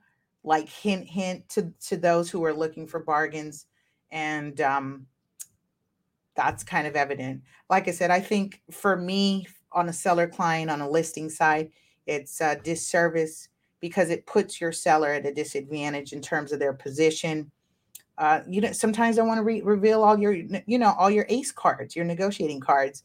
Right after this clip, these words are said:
and coming out the gate with that phrase in particular will definitely tilt the scales in the favor of the buyer. So in any case, uh, seller very motivated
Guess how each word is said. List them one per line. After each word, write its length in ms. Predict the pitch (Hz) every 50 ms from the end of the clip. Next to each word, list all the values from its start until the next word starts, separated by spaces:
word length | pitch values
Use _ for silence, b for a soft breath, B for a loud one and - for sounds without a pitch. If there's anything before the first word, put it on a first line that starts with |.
| b b b b b b
and 180 | - 170 175 170
coming 340 | - - 220 208 208 202 190
out 180 | 180 190 185
the 80 | - 175
gate 300 | 165 - 175 170 170 165
with 160 | 160 160 160 - -
that 320 | 185 185 180 190 185 - -
phrase 360 | _ - 180 170 165 156 156 160
in 100 | 160 160
particular 840 | - 170 160 160 - 165 160 - - 160 151 147 147 147 143 143 b b b b b b b _
will 280 | - 160 170 165 156 139 135
definitely 1300 | 131 180 185 175 175 - - - 208 196 185 180 180 180 - - 175 185 180 175 175 175 175 170 170 170 - _ _ _ -
tilt 380 | - - 240 214 196 196 -
the 80 | - 175
scales 600 | - - - 180 170 160 160 156 156 156 151 165 - _ -
in 360 | 175 170 160 160 156 151 147
the 120 | 156 151
favor 400 | 151 _ - 147 139 143 151 156
of 80 | 143 -
the 60 | 151
buyer. 440 | 131 156 151 147 135 127 123 - _ B B B B B B B
So 160 | - - 214
in 100 | 220 220
any 200 | 233 294 415 415
case, 500 | 415 294 262 226 233 254 262 - - - _ b b b b b b -
uh, 160 | - 180 175
seller 400 | 175 170 - 202 185 190 214 220
very 240 | 208 220 220 226 233
motivated 640 | 233 233 240 262 277 247 202 190 160 156 143 139